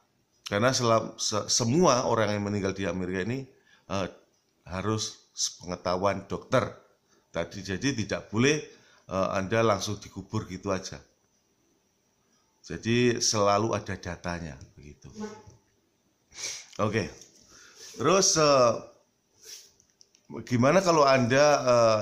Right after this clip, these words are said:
eh, U S resident, ya sama, U S resident atau orang yang udah legally, itu caranya sama begitu itu. Em, terus, lah, ini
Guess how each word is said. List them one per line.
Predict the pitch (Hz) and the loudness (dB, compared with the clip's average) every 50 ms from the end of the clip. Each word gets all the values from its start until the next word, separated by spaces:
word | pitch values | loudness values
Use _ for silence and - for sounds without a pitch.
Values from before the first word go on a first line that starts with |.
| 104 - - | -2 -6 -10
eh, | - 101 107 | -8 -4 -2
U | 110 110 | -2 0
S | 113 - - | 0 0 0
resident, | 120 117 110 110 113 110 98 98 | 0 -2 0 0 -2 -2 0 0
ya | 110 113 110 | 0 0 2
sama, | - 127 131 127 127 123 107 101 | 2 4 4 4 4 2 2 0
U | 95 92 92 | -2 -4 -6
S | 92 - - | -6 -6 -6
resident | 101 92 - - 98 98 113 110 107 104 | -6 -6 -6 -8 -6 -4 -4 -2 -2 -2
atau | 92 - - 95 95 92 92 92 92 98 | -4 -4 -4 -4 -4 -4 -4 -6 -6 -4
orang | 92 98 92 92 | -4 -2 -4 -4
yang | 92 90 87 90 90 | -4 -4 -4 -6 -6
udah | 85 - 87 80 78 - - - - 87 | -8 -8 -10 -10 -12 -14 -18 -14 -10 -8
legally, | 95 95 90 - - 98 95 92 92 98 107 120 120 - - _ _ _ _ _ - | -6 -6 -6 -4 -2 -2 0 0 -2 -2 -4 -4 -6 -10 -16 _ _ _ _ _ -14
itu | 87 - - 110 | -12 -10 -8 -6
caranya | - - 95 87 87 90 92 101 101 90 | -4 -2 -2 -2 0 -2 -2 -2 -2 -2
sama | - 90 85 87 90 87 82 - | -2 -4 -4 -4 -6 -8 -8 -12
begitu | - 80 87 - - 82 | -16 -16 -16 -16 -14 -14
itu. | 82 - - - 98 107 120 117 - _ _ _ _ _ _ _ _ _ - 82 | -14 -12 -10 -10 -10 -10 -10 -14 -18 _ _ _ _ _ _ _ _ _ -12 -8
Em, | 90 90 87 87 87 87 87 85 82 80 78 - _ _ _ _ _ _ _ _ _ _ _ _ _ _ _ _ _ _ _ _ - - _ _ _ _ _ _ _ | -6 -4 -4 -4 -4 -6 -6 -8 -10 -12 -14 -18 _ _ _ _ _ _ _ _ _ _ _ _ _ _ _ _ _ _ _ _ -20 -20 _ _ _ _ _ _ _
terus, | - 127 165 185 180 - - - 104 104 | 0 2 2 2 2 0 -2 -2 -2 -2
lah, | 107 104 98 95 92 - - - _ _ _ _ _ _ _ _ _ _ _ _ _ _ _ _ _ _ _ _ _ _ _ _ _ _ _ | -2 0 0 0 -2 -2 -6 -12 _ _ _ _ _ _ _ _ _ _ _ _ _ _ _ _ _ _ _ _ _ _ _ _ _ _ _
ini | - 110 110 127 151 170 175 180 175 - - | -6 -4 -2 0 0 2 2 2 0 -2 -6